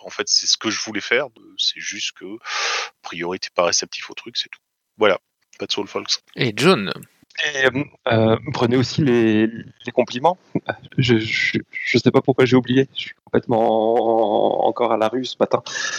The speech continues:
Speaker 3: Euh, les gens, ils sont aussi là normalement pour vous dire ce qui a bien marché, ce qu'ils ont aimé. Et, euh, quand ils vous disent ça, ben,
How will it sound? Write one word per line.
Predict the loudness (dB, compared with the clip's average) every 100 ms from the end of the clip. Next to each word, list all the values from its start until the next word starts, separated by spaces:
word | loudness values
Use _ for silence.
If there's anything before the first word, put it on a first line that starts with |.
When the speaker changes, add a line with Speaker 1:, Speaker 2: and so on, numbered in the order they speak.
| -4 -4 -6 -6 0
Speaker 3:
Euh, | 2 2 -4 _ _ _
les | 0 2
gens, | 4
ils | 2
sont | 2 0
aussi | 2 2
là | 4
normalement | 2 4 4 2 2
pour | 2
vous | 2
dire | 0 0
ce |
qui | 0
a | 2
bien | 4
marché, | 2 2 -2 0
ce |
qu'ils | -2 0
ont | 0
aimé. | 0 -2 -8 _ _ _ _ -4
Et, | 0 4 4 4
euh, | 4 2
quand | 0 0
ils | 0
vous | 2
disent | 0 0
ça, | 0 2
ben, | 2 4 4 2